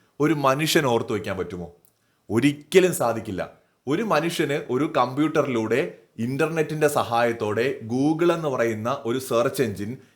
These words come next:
എനിക്ക് പറഞ്ഞു തരുന്ന കാര്യങ്ങൾ അല്ലെങ്കിൽ ഞാൻ ചോദിക്കുമ്പോൾ എനിക്ക് റിസൾട്ടായി പറഞ്ഞു തരുന്ന കാര്യങ്ങൾ ഒരു സാധാരണ മനുഷ്യന് ഓർത്തു വയ്ക്കാൻ ഒരിക്കലും പറ്റില്ല. അതായത് നമ്മൾ ഉപയോഗിക്കുന്ന മൊബൈൽ ഫോണും നമ്മൾ ഉപയോഗിക്കുന്ന കമ്പ്യൂട്ടറും ഇന്റർനെറ്റും ഈ Google ഉൾപ്പെടെയുള്ള പ്ലാറ്റ്ഫോമുകളും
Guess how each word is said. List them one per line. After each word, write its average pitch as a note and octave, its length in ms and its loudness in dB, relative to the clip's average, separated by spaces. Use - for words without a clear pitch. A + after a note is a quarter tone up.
എനിക്ക് D#3 420 0
പറഞ്ഞു C3 280 2
തരുന്ന B2+ 460 -2
കാര്യങ്ങൾ G#2 540 -2
അല്ലെങ്കിൽ A#2+ 240 -6
ഞാൻ A#2+ 320 -2
ചോദിക്കുമ്പോൾ B2 500 -2
എനിക്ക് A#2 340 -2
റിസൾട്ടായി C3+ 560 0
പറഞ്ഞു A2+ 220 -2
തരുന്ന A2+ 260 -2
കാര്യങ്ങൾ F#2 520 -2
ഒരു E3+ 120 0
സാധാരണ D#3 680 2
മനുഷ്യന് A#2 380 -4
ഓർത്തു A2 340 0
വയ്ക്കാൻ A2 280 -2
ഒരിക്കലും G#2 380 -4
പറ്റില്ല. F2 520 -6
അതായത് C3 420 2
നമ്മൾ C#3 300 0
ഉപയോഗിക്കുന്ന C#3 500 -2
മൊബൈൽ A#2 360 0
ഫോണും G#2 380 -6
നമ്മൾ D3+ 320 2
ഉപയോഗിക്കുന്ന C3+ 480 0
കമ്പ്യൂട്ടറും A2 760 -4
ഇന്റർനെറ്റും A#2 760 -6
ഈ A#2 120 -2
Google A#2 440 -2
ഉൾപ്പെടെയുള്ള A#2 420 0
പ്ലാറ്റ്ഫോമുകളും G#2 720 -4